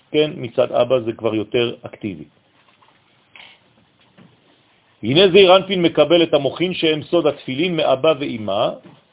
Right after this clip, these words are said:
ומה שכתב שאבא נותן את המוחין לזה, כי במקום שנזכר מוחין דאבא, אין מוחין דאמא עולים בשם. כלומר, כל פעם שאתם תראו מוחין דאבא, תבינו שיש מוחין של אמא,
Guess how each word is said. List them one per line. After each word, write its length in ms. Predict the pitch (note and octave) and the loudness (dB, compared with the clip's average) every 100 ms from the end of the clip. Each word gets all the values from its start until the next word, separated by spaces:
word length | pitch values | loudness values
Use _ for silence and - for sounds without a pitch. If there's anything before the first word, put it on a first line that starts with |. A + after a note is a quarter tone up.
| _ _ _ | _ _ _
ומה 240 | G#2+ A2 F#3+ | -8 0 0
שכתב 920 | E3 - C#3+ - F3+ F3+ F3 D#3+ C#3+ A2+ | 0 -2 -4 2 6 8 8 8 4 0
שאבא 460 | - C3+ C#3 E3 | -2 0 2 2
נותן 440 | D3 C3 E3+ D#3+ C#3+ | 2 0 -2 -2 -2
את 120 | C#3+ | -4
המוחין 500 | C3 B2 - D#3+ D3 | -2 -4 -2 -2 0
לזה, 360 | B2+ G#2+ D3 A2+ - _ _ | -2 4 4 4 -2 _ _
כי 120 | C#3 | -10
במקום 580 | B2 C3 B2+ - F#3+ E3 | -2 0 -2 2 2 2
שנזכר 500 | D3+ C#3 A#2+ - D#3+ | -4 -8 -2 2 2
מוחין 400 | C#3 C3 D#3+ D3+ | 0 -4 -4 -2
דאבא, 540 | C#3 A2+ A2 C3 F#3 G#3+ _ _ A3+ | 0 0 2 0 0 -4 _ _ 4
אין 260 | C4+ C4 | 4 4
מוחין 340 | G3+ E3+ E3 D#3+ | 0 -2 -4 -4
דאמא 440 | D#3 B2+ A#2 A#2 - | -6 -6 -4 -4 -4
עולים 340 | G2+ G#2+ A2+ | -6 -8 -8
בשם. 300 | G2+ - F2 - _ _ _ _ - | -10 -12 -16 -18 _ _ _ _ -6
כלומר, 340 | C#3 D3 B2+ - _ - | -2 0 0 -4 _ 0
כל 220 | A#3 B3 | 2 4
פעם 200 | A#3+ G#3 | 4 4
שאתם 380 | - F3+ - F#3 E3+ _ _ | 4 -2 2 0 -2 _ _
תראו 400 | D3+ D3+ F3 F3+ | -4 0 0 0
מוחין 460 | C#3+ B2+ - F3 C#3+ | 0 -2 0 -2 0
דאבא, 540 | D3 B2 A#2+ D#3 A#3 D4+ - - _ | 0 0 0 0 0 -4 -14 -20 _
תבינו 520 | E3 C#3+ C4 D4 A3+ | 2 4 2 2 0
שיש 540 | - G#3+ A3+ D4 - G#3 | -2 -4 4 4 4 0
מוחין 520 | A3 - G#3 F3 D3+ | -2 0 -4 -4 -8
של 240 | - D3 C#3+ | -6 -6 -6
אמא, 360 | D3 D#3+ A3+ | -8 -4 -4